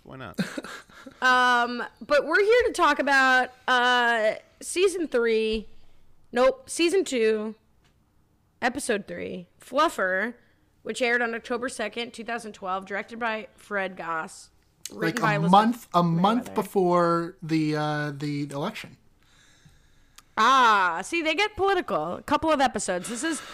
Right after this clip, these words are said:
Speaker 2: I, I forgot, Akiva,
Speaker 3: Yeah,
Speaker 2: when you first
Speaker 3: th-,
Speaker 2: asked
Speaker 3: three,
Speaker 2: me.
Speaker 3: Three Star Guy's gonna love this episode.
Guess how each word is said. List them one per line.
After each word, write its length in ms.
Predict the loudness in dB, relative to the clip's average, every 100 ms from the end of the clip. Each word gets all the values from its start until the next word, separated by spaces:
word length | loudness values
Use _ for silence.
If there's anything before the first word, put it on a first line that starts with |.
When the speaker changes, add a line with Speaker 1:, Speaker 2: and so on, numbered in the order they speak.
| -10 0
Speaker 2:
I, 320 | 2 4 2
I 20 |
forgot, 340 | 2 2 4 4
Akiva, 260 | 2 2
Speaker 3:
Yeah, 60 | 2
Speaker 2:
when 120 | 2
you 60 | 0
first 260 | 0 0
Speaker 3:
th-, 120 | 2
Speaker 2:
asked 180 | 2 4
Speaker 3:
three, 100 | 2
Speaker 2:
me. 100 | 2
Speaker 3:
Three 160 | 6 6
Star 340 | 6 4 4
Guy's 280 | 2 0 0
gonna 180 | 0 2
love 220 | 0 -2
this 160 | -4 -6
episode. 480 | -6 -10 -14 -16